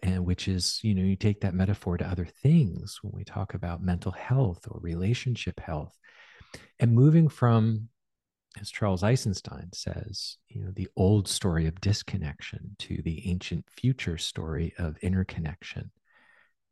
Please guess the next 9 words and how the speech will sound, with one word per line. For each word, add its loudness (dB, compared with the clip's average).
and 6
moving 8
away 4
from -2
the 0
horribly 6
oversimplified 0
and 2
inaccurate 0